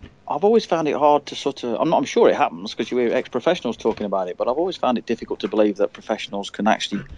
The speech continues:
<clears throat> switch off a little bit when they're playing. I mean, I, I, I can understand, you know,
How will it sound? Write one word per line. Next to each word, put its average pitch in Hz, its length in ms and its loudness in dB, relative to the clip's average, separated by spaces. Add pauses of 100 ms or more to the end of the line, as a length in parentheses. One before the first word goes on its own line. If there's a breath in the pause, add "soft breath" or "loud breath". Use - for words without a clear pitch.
(120)
<clears throat> - 1160 -8
switch - 480 2
off 143 140 2
a 113 40 2
little 95 160 4
bit - 140 -2
when 92 140 0
they're 92 80 -2
playing. 92 360 0
I 101 40 2
mean, 127 140 2
I, 131 160 0
I, 127 100 4 (100)
I 113 40 2
can 143 160 -6
understand, 135 560 0
you 95 60 -6
know, 85 180 -2